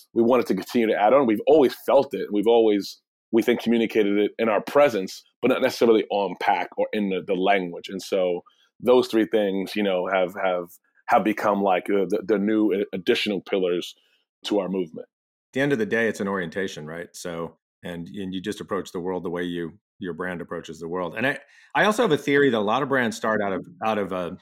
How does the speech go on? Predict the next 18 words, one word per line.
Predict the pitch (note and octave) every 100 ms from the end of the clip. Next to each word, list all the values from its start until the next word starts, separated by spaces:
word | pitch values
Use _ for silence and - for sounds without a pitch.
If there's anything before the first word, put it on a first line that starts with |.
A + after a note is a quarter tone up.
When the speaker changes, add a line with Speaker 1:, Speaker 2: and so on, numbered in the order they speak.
| _
Speaker 2:
I'm | A2+
gonna | A#2+
call | A#2 B2+ C3+
it | A2+
a |
benevolent | G2+ G#2 A2 A2 F#2+
selfishness, | - G2+ - F2+ E2 D#2 - _
where | A2 A2
you're | A2 A2
just | G#2 D#3 -
super | D3 C#3+ G#2+
excited | - G#2 A2+ G2
about | E2 E2+
something | E2+ D#2 D2+ - _ _ _ _ _
and | G2 F#2 F2+
you | G#2 G#2+
want | G2+ G#2
it | G2+